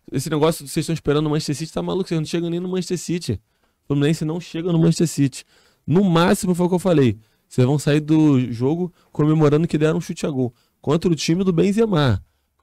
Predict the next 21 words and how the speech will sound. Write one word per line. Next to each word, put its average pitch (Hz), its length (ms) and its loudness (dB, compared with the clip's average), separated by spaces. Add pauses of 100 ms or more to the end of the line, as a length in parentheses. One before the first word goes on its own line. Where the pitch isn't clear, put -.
Contra 165 300 2
o 151 40 2
time 160 180 -2
do 175 80 -2
Benzema. 170 520 2
Não 151 200 0
vai 180 140 2
passar 170 280 0
o 165 40 0
time 175 160 -4
do 170 60 -6
Benzema. 175 520 0 (460)
Não 131 180 2
vai 151 140 2
criar 156 260 -2
nenhuma 196 680 -2
dificuldade 170 520 -2
ali 170 120 0
pro 165 160 -4
jogo, 165 200 -2
não. 107 200 -2